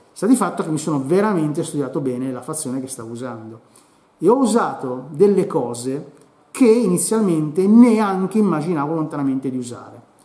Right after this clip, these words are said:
Poi tutta questa esperienza l'ho portata ovviamente nel multi, cioè tutta la, l'esperienza che fate qua nel singolo voi ve la portate nel multi, ed è questo il modo in cui voi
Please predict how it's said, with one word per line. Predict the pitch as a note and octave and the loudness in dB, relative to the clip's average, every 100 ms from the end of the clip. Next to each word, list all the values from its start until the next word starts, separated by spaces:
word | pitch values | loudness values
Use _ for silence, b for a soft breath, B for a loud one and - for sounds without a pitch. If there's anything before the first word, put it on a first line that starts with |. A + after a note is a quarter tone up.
| - | -2
Poi | B3+ | 2
tutta | C4+ F3 | 2 2
questa | D3 E3+ | -2 -4
esperienza | - - D3 C#3+ D#3+ | -2 0 2 0 -2
l'ho | C3 | -4
portata | B2+ D#3+ B2+ B2 | -4 -6 -6 -8
ovviamente | B2+ A#2+ B2+ B2 | -6 -4 -6 -6
nel | A#2 | -6
multi, | B2 D#3+ C3 A#2+ B2 - | 0 2 2 -2 -10 -12
cioè | - C3+ | -12 -10
tutta | E3 D#3 | -6 -4
la, | C#3 C#3 | -4 -6
l'esperienza | C3+ - D#3+ D#3+ C3+ | -8 -4 -2 -2 -6
che | B2 | -8
fate | C#3 D3+ | -8 -8
qua | C#3 | -6
nel | C#3 E3+ | -4 -4
singolo | - B2 B2 C3 | -6 -6 -4 -6
voi | A#2+ B2 | -6 -8
ve | B2 | -10
la | |
portate | A#2+ A#2+ A#2+ C3+ | -14 -16 -14 -10
nel | C3+ | -8
multi, | B2+ A#2+ G#3 | -6 -6 -2
ed | |
è | C4 | 0
questo | G3+ F3 G#3 | 0 -2 0
il | |
modo | F3+ C#3 D3+ | 0 -2 -4
in | D3+ | -4
cui | C#3 | -6
voi | B2+ | -6